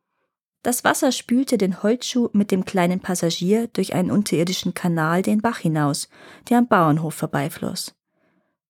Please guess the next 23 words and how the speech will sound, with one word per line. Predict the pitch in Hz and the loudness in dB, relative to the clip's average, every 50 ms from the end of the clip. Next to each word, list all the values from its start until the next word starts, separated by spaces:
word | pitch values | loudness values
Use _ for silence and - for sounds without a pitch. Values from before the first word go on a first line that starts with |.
| _ _ | _ _
Dort | - 175 202 214 | 2 2 4 2
sprang | - - - 190 185 190 | 2 0 0 2 2 4
der | 190 180 170 | 4 2 2
Wichteljunge | 185 190 - - 190 175 185 180 180 180 - | 2 -2 -2 -2 -2 0 2 2 2 2 2
an | - 160 | 2 2
Land | 147 143 143 151 196 254 330 - - - - | 2 2 2 2 2 0 0 -2 -8 -8 -6
und | 208 208 | -6 -2
ging | - 247 247 240 214 | 0 0 0 0 -2
heim. | 190 185 - - 185 - _ _ _ _ _ _ _ _ _ _ _ _ _ _ _ _ _ _ _ | -6 -10 -10 -12 -12 -14 _ _ _ _ _ _ _ _ _ _ _ _ _ _ _ _ _ _ _
Nur | 269 277 285 294 294 | 0 2 4 4 4
die | 247 254 233 | 4 4 4
goldene | - 233 226 226 220 214 208 | 4 4 4 4 4 4 2
Kette | 208 - - 185 180 - 165 170 | 0 0 -2 -2 0 2 0 0
hatte | 170 147 - 156 | 0 -2 -2 -2
er | 151 | -2
nicht | 160 160 165 - - | -2 -2 -4 -2 -2
retten | 139 139 - 151 147 | -2 -2 0 -2 -4
können. | - - 165 170 170 175 - _ _ _ _ _ | -2 -4 -6 -6 -6 -8 -12 _ _ _ _ _
Sie | _ - - 277 247 | _ -4 0 2 4
war | 233 208 | 4 4
ihm | 190 185 | 4 2
fortgespült | - - 170 143 - - - 139 - - - 156 156 160 - | 2 0 0 0 0 -2 -4 -6 -6 -4 -2 -4 -4 -4 -4
worden. | - 160 - - 175 - 180 - | -4 -4 -2 -2 -2 -4 -4 -6